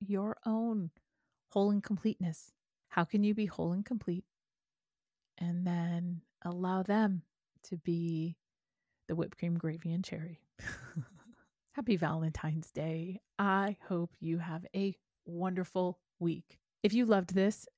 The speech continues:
and thought it was super helpful and is helping you create your own soil for all those loved ones around you, thank you so much for sharing this episode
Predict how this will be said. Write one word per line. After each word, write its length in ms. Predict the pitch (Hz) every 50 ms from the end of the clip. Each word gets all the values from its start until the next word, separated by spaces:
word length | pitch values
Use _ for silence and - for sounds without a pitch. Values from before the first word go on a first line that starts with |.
| _ -
and 380 | 175 170 170 165 165 165 170
thought 160 | 165 165 175 175
it 60 | -
was 120 | 175 165
super 260 | - - 180 - 175
helpful 460 | 165 170 180 - - 180 175 196 220 233
and 140 | 220 185
is 140 | 175 170 165
helping 420 | - - 180 175 - 180 175 175 175
you 680 | 175 175 175 175 170 170 175 175 175 170 180 190 - - _ _ _ _ _ _
create 380 | - - - 202 185 185 180 -
your 140 | 196 170 165
own 200 | - 190 185 175
soil 320 | - - 180 175 170 180
for 140 | 180 - 180
all 220 | - 180 165 170
those 240 | 175 180 175 165 -
loved 280 | 180 170 165 170 - -
ones 260 | 175 170 170 175 175 - -
around 460 | 180 170 175 170 165 165 165 170 170
you, 440 | 185 185 190 202 214 240 254 269 285 285
thank 180 | - - - -
you 80 | 285
so 240 | - - - 196 190
much 340 | 185 175 170 - - - - - _
for 600 | - - - 185 175 170 170 170 165 170 170 - - _
sharing 760 | - - - - - 220 202 202 202 208 208 214 220 214 220 - - _
this 440 | - 175 165 180 175 180 175 - - - - -
episode 640 | 165 165 - 156 - - 160 156 151 151 160 165 -